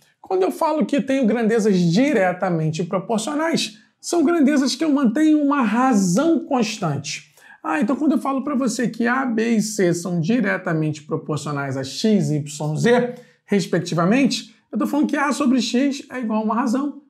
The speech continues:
B sobre Y é igual a uma razão, C sobre Z é igual a uma razão. Ah, então quando é diretamente proporcional, eu tenho uma divisão constante. E eu queria que você pensasse,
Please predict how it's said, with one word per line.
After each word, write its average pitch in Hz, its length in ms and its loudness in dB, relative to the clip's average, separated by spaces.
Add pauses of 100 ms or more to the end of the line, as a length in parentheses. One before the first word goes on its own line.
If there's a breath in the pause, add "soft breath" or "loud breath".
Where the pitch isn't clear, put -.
(160)
B 269 200 0
sobre 233 340 2
Y 226 260 -4
é - 40 -4
igual 208 140 -2
a - 20 0
uma 233 120 0
razão, 262 380 0
C 294 280 -6
sobre 240 280 0
Z 214 320 -2 (500 loud breath)
é 277 100 -6
igual 196 200 0
a - 20 0
uma 214 120 0
razão. 196 460 -2 (260 soft breath)
Ah, 269 960 -6 (240 loud breath)
então 254 300 2
quando 226 460 2
é 190 140 4
diretamente 170 1040 0
proporcional, 330 880 -2 (280 soft breath)
eu 285 160 -2
tenho 277 180 2
uma 269 140 4
divisão 220 480 2
constante. - 680 -6
E 339 60 0
eu 370 100 0
queria 381 160 0
que 381 80 -6
você 381 180 -2
pensasse, - 760 -2